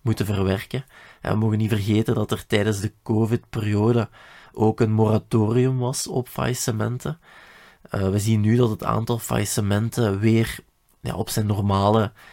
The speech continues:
niveau zit, hè. Dat betekent dat we, ja, teruggekeerd zijn naar het normale aantal, eh, van ongeveer tienduizend faillissementen per jaar. Wat, ja, overeenkomt met de situatie van voor de, de, de covid-pandemie.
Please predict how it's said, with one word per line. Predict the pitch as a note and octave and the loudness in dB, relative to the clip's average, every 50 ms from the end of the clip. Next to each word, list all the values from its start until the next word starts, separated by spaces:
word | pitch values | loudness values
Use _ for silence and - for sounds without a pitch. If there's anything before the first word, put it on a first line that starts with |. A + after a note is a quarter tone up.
| - _ | -20 _
niveau | - G#2 G2+ G2+ G2+ F#2+ F#2+ G2 G2 G2 G#2+ | -4 -2 0 2 0 0 2 2 2 4 2
zit, | - - - B2 - - | 2 -2 -4 -4 -6 -6
hè. | - - - | -6 -4 -2
Dat | - G#2+ | -2 -2
betekent | - F2+ - - G#2 G#2 - C3 A#2 | -2 -4 -4 -2 -4 -2 -2 -4 -4
dat | - A2 G#2+ A2 | -2 0 2 2
we, | A2 G#2+ - - _ - - - - - - - - - _ - | 2 2 -2 -6 _ -20 -20 -20 -20 -20 -20 -20 -20 -20 _ -6
ja, | - - - G2+ - - | -2 -2 0 -2 -2 -4
teruggekeerd | _ - B2 G#2 - C3 - - - G#2+ A2+ A2+ G2+ - | _ -4 -4 -2 -2 -4 -4 -2 -2 -2 -2 -2 -4 -6
zijn | - - - A2 G#2 G#2 A2+ A#2 G#2 - | -8 -4 -4 -2 -2 0 -2 -2 -4 -6
naar | - G2 G2+ G2+ G#2 G#2+ | -4 -4 -2 -2 -2 -2
het | A2 G#2 - - - - _ _ - - _ _ | -4 -6 -6 -8 -16 -16 _ _ -20 -20 _ _
normale | _ A2 G#2 G2+ G2+ G#2 G2+ G#2+ G2+ G2+ F#2+ F#2+ G#2+ A#2 A#2 F#2 | _ -4 -2 0 0 2 2 2 2 2 4 4 4 4 2 0
aantal, | - - G2+ G#2 A2 A#2 A#2+ - - B2+ B2 A#2+ A2 - | -2 -4 -2 -2 -2 -2 -2 -2 -2 -2 -2 -2 -2 -2
eh, | - G#2 | -4 -2
van | G#2+ G#2+ G#2 | -2 -2 0
ongeveer | G#2 G#2 G#2 G2+ F#2+ G#2 G2+ G2 G2 - _ | 0 0 0 -2 0 0 -2 -2 -2 -6 _
tienduizend | - A#2 A2 A2 A2 G#2 A2 G#2+ G#2+ G#2+ G#2 G#2+ G2+ - - _ _ - - - - _ | -2 -2 -2 0 0 0 2 2 2 2 0 -4 -6 -6 -12 _ _ -20 -20 -20 -20 _
faillissementen | _ - - - B2 A#2 A2+ A#2 - - A#2 G#2 G2+ G2+ G#2 G#2 - - | _ -16 -6 -4 0 0 0 0 -2 -4 -2 0 0 0 0 -2 -4 -8
per | - - A#2 G2+ | -6 -4 -2 0
jaar. | F#2+ F#2 F#2 F#2+ G#2+ B2 B2+ - - - - - - - - - - - - - _ _ - - | 0 2 2 2 0 -2 -4 -8 -16 -20 -20 -20 -20 -20 -20 -20 -20 -20 -20 -20 _ _ -16 -12
Wat, | - G2 G2+ G2+ - - - - - | -4 0 0 0 0 -4 -14 -16 -8
ja, | - - - | -6 -2 0
overeenkomt | - A2 A2 G#2 G#2 G2+ G#2 G#2 A2 A2+ B2+ A#2+ | 2 2 2 0 0 0 0 0 0 0 -2 0
met | - A2 - | 0 -2 -2
de | - | -2
situatie | - - A2+ G#2+ - A2 G2+ G2 F#2+ G2 A2 - - A#2+ A2+ | -4 -4 -4 -2 0 0 2 2 2 2 0 0 -2 -2 0
van | - G#2+ G2+ F#2 | 0 0 0 0
voor | G2 G#2+ G2+ G2+ G#2+ G#2+ G2 | 0 2 2 2 2 2 0
de, | F2+ G3 F#3+ - F2 - | 0 0 0 0 -2 -4
de, | - - - - | -4 -6 -6 -6
de | - - - - | -6 -8 -10 -10
covid-pandemie. | _ - G2 G2 G2 G2 - G2 - - - - - - - - - G2+ F#2+ F#2 F#2+ F2+ F#2+ F#2+ F2+ | _ -2 0 0 0 -2 -4 -6 -6 -8 -6 -6 -6 -6 -6 -6 -4 -4 -2 -2 -2 -2 -2 -4 -6